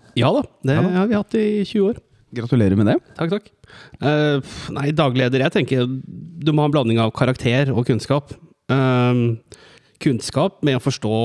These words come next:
Speaker 1: hva du skal forvalte, og da går det gjerne på økonomi, som er det der jævla kjedelige, men akk så viktig. Eh, og så er det dette her kunnskap med fotball.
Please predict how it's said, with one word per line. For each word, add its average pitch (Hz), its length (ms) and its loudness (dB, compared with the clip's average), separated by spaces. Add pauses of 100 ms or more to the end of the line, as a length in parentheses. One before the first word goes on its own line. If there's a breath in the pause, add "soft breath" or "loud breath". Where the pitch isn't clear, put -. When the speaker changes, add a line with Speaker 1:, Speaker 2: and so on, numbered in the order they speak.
(180)
Speaker 1:
hva 107 100 -4
du 101 80 -8
skal 110 140 -10
forvalte, 107 500 -6 (300)
og - 80 -4
da 202 160 0
går 151 160 2
det 135 80 2
gjerne 113 180 -2
på 113 80 -2
økonomi, 123 360 0 (340)
som 143 240 -2
er 139 100 2
det 135 140 0
der 117 140 -2 (480)
jævla 131 420 -4
kjedelige, 131 400 0
men 156 140 -2 (260)
akk - 240 -4
så 151 160 -2
viktig. - 260 -8 (1300 loud breath)
Eh, 160 280 2
og 160 160 2
så 202 160 0
er 156 100 0
det 160 120 2
dette 139 120 -2
her 143 80 0
kunnskap 127 400 -2
med 147 120 0
fotball. 135 360 0